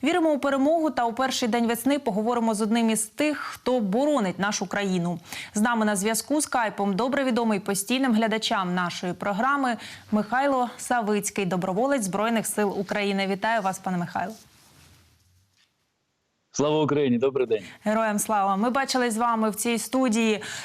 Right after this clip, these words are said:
Speaker 1: ще минулої осені. За цей час сталися деякі зміни. Розкажіть нам, будь ласка, про те, як ви перейшли на службу до Збройних сил України.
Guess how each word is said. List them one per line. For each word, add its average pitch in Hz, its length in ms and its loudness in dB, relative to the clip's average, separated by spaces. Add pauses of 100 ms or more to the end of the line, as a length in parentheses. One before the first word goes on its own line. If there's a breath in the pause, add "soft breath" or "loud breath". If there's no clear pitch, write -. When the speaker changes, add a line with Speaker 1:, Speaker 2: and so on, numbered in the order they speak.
(100)
Speaker 1:
ще - 180 0
минулої 254 380 4
осені. 247 540 2
За 220 160 0
цей 247 260 0
час 226 400 0
сталися 208 580 0
деякі 220 340 0
зміни. 262 400 2 (240)
Розкажіть 262 400 -2
нам, 233 140 0
будь 208 100 0
ласка, 214 300 0
про 214 180 -2
те, 254 220 -2
як 226 340 0
ви 202 140 0
перейшли 202 500 -2
на 202 140 2
службу 214 400 -2
до 196 120 0
Збройних 190 380 -2
сил 180 180 -4
України. 170 400 -6